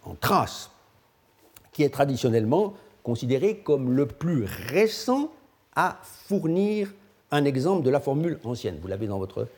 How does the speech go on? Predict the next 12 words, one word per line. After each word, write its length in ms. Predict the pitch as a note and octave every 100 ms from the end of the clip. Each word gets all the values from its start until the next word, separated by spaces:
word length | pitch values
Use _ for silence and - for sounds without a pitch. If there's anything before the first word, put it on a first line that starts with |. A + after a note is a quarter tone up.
| _ _ - F2+
dossier. 400 | G#2 F#2+ - - - _ _ _ _ - - - _ _ -
Aussi, 520 | G#3+ - C4+ B3 -
Osborne 720 | - F3 D#3 G3 A3 D4 D#4 D4 - -
tient-il 460 | - A3+ A#3 B3 F3
depuis 200 | C3 C#3
longtemps 420 | C#3 F#3+ G3 G#3+
ce 100 | E3
personnage 760 | A2 A#2 - C3+ F3+ G#3+ A3+ G#3 - -
pour 440 | G3 A#3 A#3+ A3 - - A2+
The 60 |
Last 720 | C#3+ C#3 F#3 G3+ G3+ - - - _ _ -
Athenian, 800 | C3 - - B2+ B2 B2+ G2+ F2